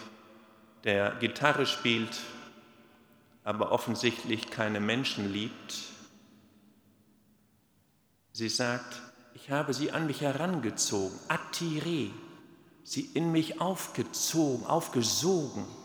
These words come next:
sie umarmt, in Gottes Namen. Und so schreibt sie in ihrem Tagebuch, damit dieser profane Ort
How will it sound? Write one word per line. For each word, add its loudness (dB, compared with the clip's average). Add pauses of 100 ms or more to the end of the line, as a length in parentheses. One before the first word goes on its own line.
(380)
sie 4
umarmt, 0 (680)
in 4
Gottes 4
Namen. 2 (1300)
Und 0
so 2
schreibt 2
sie 0
in 0
ihrem 2
Tagebuch, 0 (1160)
damit 6 (220)
dieser 6
profane 0
Ort -4